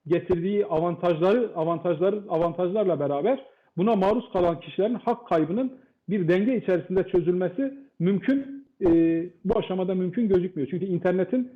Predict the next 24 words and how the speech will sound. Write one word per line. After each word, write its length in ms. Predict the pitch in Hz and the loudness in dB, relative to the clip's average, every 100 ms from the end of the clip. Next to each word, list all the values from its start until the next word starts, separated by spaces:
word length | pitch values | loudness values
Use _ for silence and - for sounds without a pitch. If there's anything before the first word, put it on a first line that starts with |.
| - _ 180 | -20 _ 0
e, 300 | 160 160 151 | 2 2 0
tıpkı 260 | - - | -4 0
uzaydaki 460 | 190 165 175 180 220 | 2 4 4 2 -2
kara 280 | - 196 180 | 0 2 4
delikler 360 | 170 156 180 | 2 2 0
gibi 360 | 156 165 220 143 | 2 -2 -2 0
bilinmeyen, 640 | 175 220 190 147 139 208 - _ _ _ - | 2 4 4 2 2 -2 -12 _ _ _ -2
deşifre 440 | 165 165 180 - 202 | -2 0 -2 0 2
edilemeyen 580 | 190 226 214 226 220 175 | 4 2 0 -4 -6 -6
ve 480 | 170 190 160 160 151 | 0 0 -2 -4 0
bilinmesi 480 | 185 185 190 180 | 2 2 0 -2
mümkün 380 | 226 185 180 226 | -2 -2 -2 -2
olmayan, 500 | 220 208 165 123 117 | 0 0 0 -2 -4
yani 260 | 135 143 147 | -4 -2 0
bu, 220 | 214 - _ _ | -2 -4 _ _
bu 100 | 190 | -4
dünyada, 540 | 175 180 170 180 190 190 _ _ - | 0 2 2 2 0 -4 _ _ -6
e, 220 | 156 147 | -4 0
bilinmesi 440 | 170 180 185 180 202 | 0 2 0 0 0
mümkün 320 | 180 175 214 | 0 0 0
olmayan 380 | 214 190 147 151 | 2 2 0 0
ama 200 | 190 202 | 0 -2
farklı 400 | - 170 220 190 | 0 -2 0 0
bir, 200 | 185 | -2